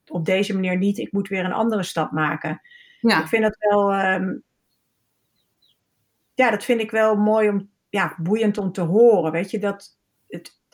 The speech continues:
Speaker 1: het, het lijkt vanzelf te gaan en toch moet je er ook echt wel wat voor doen.
Speaker 2: Ja, nou, ik denk dat dat een hele mooie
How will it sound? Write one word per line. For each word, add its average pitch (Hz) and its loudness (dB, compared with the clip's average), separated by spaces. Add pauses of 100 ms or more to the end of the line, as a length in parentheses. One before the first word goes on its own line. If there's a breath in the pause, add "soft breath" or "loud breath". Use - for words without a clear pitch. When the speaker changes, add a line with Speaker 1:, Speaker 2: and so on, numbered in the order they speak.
(240)
Speaker 1:
het, 190 -12
het - -10
lijkt 254 0
vanzelf 240 0
te 269 -6
gaan 269 -4
en 208 -6
toch 247 -2
moet 220 -6
je 226 -6
er 214 -6
ook 214 -4
echt 220 -10
wel 220 -8
wat 220 -10
voor 240 -8
doen. 170 0 (1000 loud breath)
Speaker 2:
Ja, 240 4
nou, 208 -2
ik 220 -6
denk 226 -4
dat 208 -6
dat 214 -4
een 220 -6
hele 190 -6
mooie 185 -6